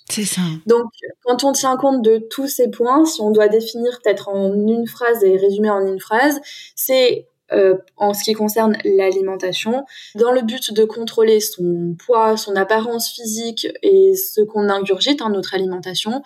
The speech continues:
Speaker 1: Mhm.
Speaker 2: on va avoir recours à des règles extérieures plutôt qu'à des ressentis intérieurs, et que,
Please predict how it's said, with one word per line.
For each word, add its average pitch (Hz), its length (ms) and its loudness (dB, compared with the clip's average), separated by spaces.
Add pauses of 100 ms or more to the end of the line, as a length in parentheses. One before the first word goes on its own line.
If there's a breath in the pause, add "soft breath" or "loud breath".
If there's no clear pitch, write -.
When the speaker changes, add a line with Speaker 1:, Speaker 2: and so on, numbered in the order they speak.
Speaker 1:
Mhm. 165 220 0
Speaker 2:
on - 20 2
va 214 140 4
avoir 226 220 4
recours 233 420 -2
à 196 80 0
des 208 180 4
règles 214 160 2
extérieures 220 720 -2 (340 soft breath)
plutôt 240 340 -4
qu'à 214 200 2
des 202 220 4
ressentis 220 720 0 (100)
intérieurs, 185 600 -2 (680 loud breath)
et 240 180 2
que, 233 420 2